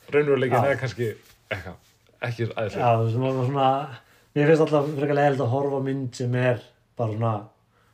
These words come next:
Speaker 2: ja, þetta er rosalega raunveru-, svona bara það sem að raunveruleikinn er.
Speaker 1: Mhm,
Speaker 2: Svona,
Speaker 1: mhm.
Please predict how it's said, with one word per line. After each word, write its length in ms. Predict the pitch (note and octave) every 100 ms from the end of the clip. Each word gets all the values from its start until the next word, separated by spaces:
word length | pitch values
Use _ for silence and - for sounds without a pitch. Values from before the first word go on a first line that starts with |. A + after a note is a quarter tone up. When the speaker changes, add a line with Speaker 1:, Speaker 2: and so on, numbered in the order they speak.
| _
Speaker 2:
ja, 60 | A#2+ A2+
þetta 100 | A#2
er 40 |
rosalega 280 | C3 C3+ B2+
raunveru-, 500 | C3 C#3 A2+ F3+ D#3
svona 300 | A2+ A#2+ A2+
bara 300 | A2+ A#2 A#2 A#2+ - _ _ _
það 60 | A#2
sem 80 | A#2
að 80 | A#2+
raunveruleikinn 560 | D3 D3 A#2+ A2 G#2 G#2
er. 60 |
Speaker 1:
Mhm, 420 | A#2 A2+ G#2 A2 G2+ F#2 -
Speaker 2:
Svona, 160 | G#2
Speaker 1:
mhm. 160 | G2